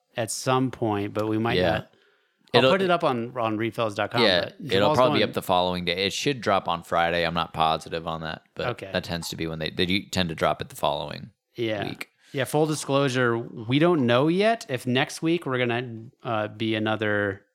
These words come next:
Speaker 1: just a regular episode,
Speaker 2: Mm-hmm.
Speaker 1: or if we're gonna start releasing a, a few, uh, banked episodes that we did, 'cause Jamal's gonna be up in Alaska. So
Speaker 2: Yeah.
Speaker 1: either next week will be a bank, or it will be the final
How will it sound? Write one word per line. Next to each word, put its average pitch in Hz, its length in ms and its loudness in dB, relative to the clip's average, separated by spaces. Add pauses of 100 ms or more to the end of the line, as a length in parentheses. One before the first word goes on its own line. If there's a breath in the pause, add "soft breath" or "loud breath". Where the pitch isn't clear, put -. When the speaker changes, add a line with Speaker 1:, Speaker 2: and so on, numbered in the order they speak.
(600)
Speaker 1:
just - 180 -8
a 107 40 0
regular 104 320 4
episode, 139 460 -2 (260)
Speaker 2:
Mm-hmm. 87 340 -6 (280)
Speaker 1:
or 117 480 2
if - 100 -6
we're 113 140 -4
gonna 104 400 -4 (600 soft breath)
start 120 240 0
releasing 117 520 0
a, 101 280 -4
a 123 40 -10
few, 117 380 -4
uh, - 500 -8
banked 113 340 -4
episodes - 380 -10
that 127 140 -6
we 127 80 -8
did, 127 260 -10
'cause 110 120 -6
Jamal's 110 260 -4
gonna 104 160 -4
be 104 100 -4
up 101 140 -8
in 117 60 -8
Alaska. 120 520 -8
So 120 200 -2
Speaker 2:
Yeah. 117 80 2
Speaker 1:
either 147 340 4
next 139 280 0
week 135 220 -4
will 120 160 -2
be 104 640 -2
a 104 120 -6
bank, 143 500 2 (140)
or 113 480 2
it 110 40 0
will 107 160 0
be 110 120 0
the 98 100 -6
final 107 640 0